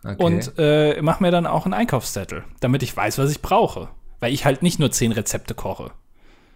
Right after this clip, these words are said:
Speaker 1: Ja. Ach, ich hatte, glaub ich, so eine, ach, das war sehr lecker. Manchmal, da hatte ich einfach so eine Tiefkühl-, äh, Penne Gorgonzola-Pfanne.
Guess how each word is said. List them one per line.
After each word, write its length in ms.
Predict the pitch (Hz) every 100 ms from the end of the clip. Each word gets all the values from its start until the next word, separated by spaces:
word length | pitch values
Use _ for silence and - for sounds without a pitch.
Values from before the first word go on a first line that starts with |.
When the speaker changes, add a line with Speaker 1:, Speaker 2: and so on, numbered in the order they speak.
| _
Speaker 1:
Ja. 380 | 87 90 87 82 _ _ _ - -
Ach, 200 | - 131
ich 160 | 139 131
hatte, 140 | 135 127
glaub 160 | 120
ich, 100 | 113
so 100 | -
eine, 340 | 113 107 101 - - -
ach, 120 | 131
das 180 | 123 -
war 100 | 101
sehr 140 | 110
lecker. 480 | 117 127 50 50 - - - -
Manchmal, 380 | 123 123 139 120
da 100 | 117
hatte 100 | 135
ich 80 | 139
einfach 140 | 123
so 100 | 113
eine 160 | 117 110 - - - _ - - _ -
Tiefkühl-, 960 | 156 - - - 113 113 110 117 110
äh, 40 |
Penne 520 | 104 - 113 113 104 98
Gorgonzola-Pfanne. 1400 | 110 104 104 98 104 107 92 90 - - 87 82 82